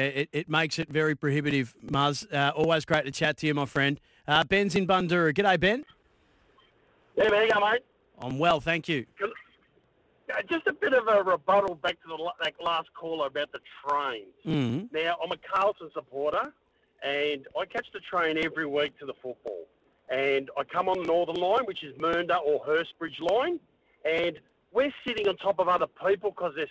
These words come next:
Speaker 2: so many people in the train, and that's every week. So I don't know what's going. Maybe there's, maybe the lines are broken down on that train line in Richmond, but every week it is full. So
Speaker 1: Okay.
Speaker 2: that, that, that's hundred percent full.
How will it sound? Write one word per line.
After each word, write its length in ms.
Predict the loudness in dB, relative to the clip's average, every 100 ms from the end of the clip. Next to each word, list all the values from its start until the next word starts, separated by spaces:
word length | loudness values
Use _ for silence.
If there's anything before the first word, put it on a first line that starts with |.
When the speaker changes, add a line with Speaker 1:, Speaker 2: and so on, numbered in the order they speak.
| -2
Speaker 2:
so 180 | 2 2
many 180 | 0 -4
people 400 | -6 -4 -2 -2
in 100 | -2
the 80 |
train, 540 | -6 -8 -2 0 0 -2 _ _
and 100 | -4
that's 140 | -4 -4 -16 -2
every 400 | -2 0 0 -2
week. 400 | 0 2 2 -2 -16 _ _ _ _ _ -6
So 60 | 0 2 4 2 0
I 80 | 2
don't 140 | 2
know 120 | 2
what's 220 | 2 2 2
going. 180 | 0 2 0
Maybe 260 | -4 -4 -6
there's, 240 | -6 -6 -10 _ _ _ _ _ -4
maybe 160 | -4
the 100 | -2
lines 360 | -4 0 2 0
are 80 | -4 -2
broken 320 | 0 0 -2
down 220 | -4 -2
on 80 | -2
that 180 | -6 -6
train 320 | -6 -4 -2
line 180 | -2 -4
in 140 | -6
Richmond, 380 | -8 -14 -8 -8 -6
but 120 | -8 _ _ _ _ -6 -6
every 260 | -2 -2 -2
week 340 | 2 2 0 _
it 100 | -10 -10
is 140 | -10 -18 _ _
full. 320 | 4 4 2 -6 _ _ _ _ _ _ _ -6
So 400 | 0 4 4 2 -4
Speaker 1:
Okay. 320 | -4 0 0
Speaker 2:
that, 100 | 0 -4 -4
that, 140 | -4 -4 -6
that's 160 | -4 -4 -12 -20 _ _ _ _ _ -10
hundred 260 | -2 -2 -2
percent 360 | -6 -2 -2 -2
full. 200 | -4 -4